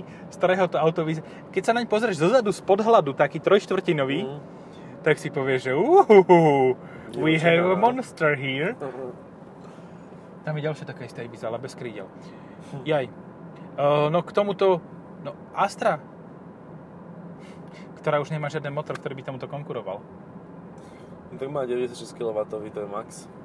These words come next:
Speaker 1: Ó.
Speaker 2: No.
Speaker 1: A
Speaker 2: Ale
Speaker 1: s-
Speaker 2: zasa ona s tou deväťdesiatšesťkou si akože rozumie, to je úplne v pohodičke, bez
Speaker 1: Áno,
Speaker 2: zmeny.
Speaker 1: ale nie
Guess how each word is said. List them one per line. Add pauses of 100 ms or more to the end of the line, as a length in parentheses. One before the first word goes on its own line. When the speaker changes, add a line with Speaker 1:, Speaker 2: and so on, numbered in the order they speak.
(160)
Speaker 1:
Ó. (180)
Speaker 2:
No. (320)
Speaker 1:
A
Speaker 2:
Ale
Speaker 1:
s-
Speaker 2:
zasa
ona
s
tou
deväťdesiatšesťkou
si
akože
rozumie,
to
je
úplne
v
pohodičke, (680)
bez
Speaker 1:
Áno,
Speaker 2:
zmeny.
Speaker 1:
ale
nie